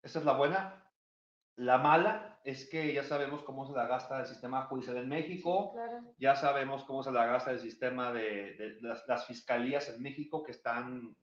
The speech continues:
Speaker 1: que, que lamentablemente están mal capacitadas y por lo tanto integran una averiguación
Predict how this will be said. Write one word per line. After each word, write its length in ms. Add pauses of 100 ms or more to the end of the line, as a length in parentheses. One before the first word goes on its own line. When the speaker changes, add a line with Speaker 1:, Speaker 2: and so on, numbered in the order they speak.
(100)
Speaker 1:
que, 160
que 80
lamentablemente 560
están 160
mal 120
capacitadas 720 (400)
y 100
por 160
lo 100
tanto 260
integran 560
una 140
averiguación 760